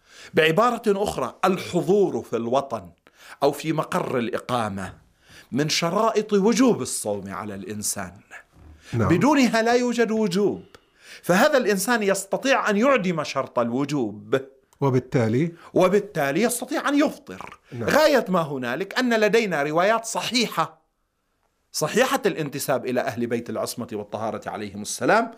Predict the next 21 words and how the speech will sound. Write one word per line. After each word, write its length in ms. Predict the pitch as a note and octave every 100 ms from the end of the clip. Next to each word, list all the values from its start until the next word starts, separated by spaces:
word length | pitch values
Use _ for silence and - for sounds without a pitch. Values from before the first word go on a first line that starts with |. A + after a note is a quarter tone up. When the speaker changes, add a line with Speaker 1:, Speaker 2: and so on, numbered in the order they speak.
| - - D#3
Speaker 1:
وهي 260 | G#3+ G#3
في 180 | F#3+ E3+
نفس 260 | D#3+ - C3+
الوقت 460 | A#2+ C3 - -
روايات 960 | C#3 D3+ D#3+ E3 G#3 B3+ - - _ - - _ _
صريحة 640 | - - A#3 D4+ A3 C#3+
على 220 | B2 C#3
مستوى 420 | C#3+ C#3 C#3 A#2+
الدلالة 580 | A2 A2 A#2+ A2+ A2 A2 - _ - -
في 320 | - E3+ E3+
أن 160 | A3 F#3+
الإنسان 880 | D3 D#3+ E3 - G#3+ A3 G#3+ G3 - _ _ D3
يكره 640 | G#3 B3 - D3 C3 B2 F#2+ - _
له 680 | A#2 C#3 D#3 A#2 D3+ F3+ G3 - _ - - -
أن 140 | D#3+
يسافر 880 | D#3 D3+ - G3 G3+ G3 G3 G3 F#3
في 140 | E3+ D3+
العشرين 840 | B2+ C3 - D#3 E3+ F#3 D#3+ B2+
الأولى 720 | - B2+ B2+ D3+ D#3+ D#3+ D#3
من 180 | C#3 A2
شهر 480 | - D3+ D3+ E3+